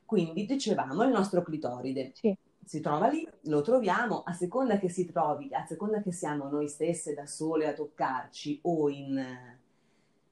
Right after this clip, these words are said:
Speaker 2: O in
Speaker 1: in
Speaker 2: compagnia.
Speaker 1: compagnia o con, o con un sex toy, il nostro clitoride è lì solo per darci piacere. Quindi,
Speaker 2: Beh, dopo la
Speaker 1: mm,
Speaker 2: maniera di,
Speaker 1: ah, vo-,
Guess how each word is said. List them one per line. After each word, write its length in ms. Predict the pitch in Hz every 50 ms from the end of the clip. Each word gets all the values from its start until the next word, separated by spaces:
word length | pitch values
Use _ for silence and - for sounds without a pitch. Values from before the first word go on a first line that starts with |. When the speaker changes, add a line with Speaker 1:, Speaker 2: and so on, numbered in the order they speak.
| _ _
Speaker 2:
O 80 | 220 220
in 60 | 220
Speaker 1:
in 60 | 202
Speaker 2:
compagnia. 580 | 214 196 156 180 208 202 202 196 185 185 190 202 214
Speaker 1:
compagnia 160 | 214 - 117 - - _
o 100 | - 156
con, 1000 | 156 160 165 156 - - 156 147 143 - - 135 _ 143 139 135 127 123 - - _
o 160 | - 226 220
con 180 | 220 202 165 160
un 220 | 151 147 147 151
sex 380 | 151 - 160 151 156 - - -
toy, 520 | - 135 123 120 120 139 190 262 294 - _ _ _ _ _ _ _ _ _ _ _ _ _ _ _ _ _ _ _ _ _ _ _ _ - - - _
il 100 | 196 190
nostro 320 | 208 214 208 208 - 214 214
clitoride 580 | 254 277 277 202 156 147 160 170 160 175 180
è 120 | - 175 165
lì 140 | 143 127 117
solo 580 | - - - - - 233 220 220 220 240 240
per 180 | 240 185 170 -
darci 380 | 131 135 131 131 - - 151 135
piacere. 720 | - 123 123 123 - - 117 110 - - - - - - - _ _ _ _ _ _ - _ - - _ _ _ _ _ _ _
Quindi, 720 | _ - 277 262 233 202 190 165 170 165 156 156 151 151 151 147 143 139 139 135
Speaker 2:
Beh, 180 | 135 135 214 202
dopo 240 | 185 233 226 233 254
la 100 | 233 214
Speaker 1:
mm, 20 |
Speaker 2:
maniera 380 | 202 202 202 208 208 208 202 202
di, 80 | 196
Speaker 1:
ah, 120 | 196 - 202
vo-, 140 | 175 208